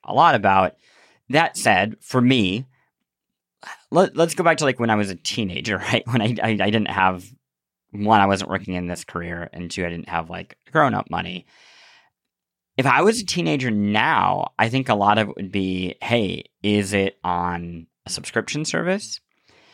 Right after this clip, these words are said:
Um, is, or sh-, should I just wait for a sale?" Especially if I owned a gaming P C. Like,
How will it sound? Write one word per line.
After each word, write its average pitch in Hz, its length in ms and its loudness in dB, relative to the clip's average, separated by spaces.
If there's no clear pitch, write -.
Um, 98 600 4
is, 110 540 2
or 123 380 4
sh-, - 440 -14
should 123 220 2
I 117 100 6
just 107 260 -2
wait 95 380 -2
for - 160 -10
a 85 80 -8
sale?" - 500 -12
Especially 175 420 2
if 135 80 0
I 107 120 4
owned 92 260 0
a 87 60 -8
gaming - 400 -12
P - 160 -14
C. - 380 -18
Like, 110 320 0